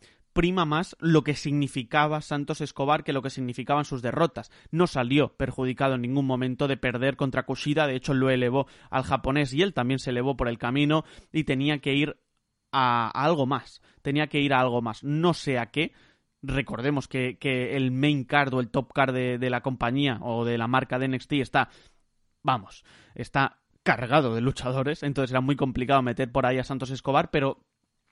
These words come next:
meterlo dentro de la terna por el título norteamericano es una decisión muy, pero que muy acertada, porque también puede ayudar a que Bronson Reed siga mejorando,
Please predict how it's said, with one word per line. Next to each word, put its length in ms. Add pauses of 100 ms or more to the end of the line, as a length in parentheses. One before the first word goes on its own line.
(120)
meterlo 460
dentro 280
de 200
la 160
terna 280
por 120
el 80
título 280
norteamericano 760 (320)
es 140
una 120
decisión 380
muy, 180
pero 180
que 100
muy 120
acertada, 440
porque 280
también 440
puede 200
ayudar 380 (280)
a 140
que 120
Bronson 440
Reed 160
siga 300
mejorando, 560